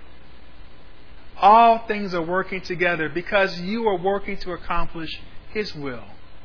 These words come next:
You're working to accomplish His purpose. I love it. One gentleman once said that God,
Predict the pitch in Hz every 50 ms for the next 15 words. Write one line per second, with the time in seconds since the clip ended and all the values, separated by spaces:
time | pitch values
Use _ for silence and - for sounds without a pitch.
0 | - - - - - - - 175 208 208 196 185 196 196 196 202 185 - - 185
1 | 175 - - 185 175 170 - - 160 160 - - - - - - - - - -
2 | 214 208 - - - 190 175 160 - - 135 127 - - - - - - - -
3 | - - - 202 220 240 247 226 220 208 196 220 233 226 196 240 240 240 220 220
4 | 220 214 220 220 214 - 233 214 190 202 185 170 220 220 247 254 262 269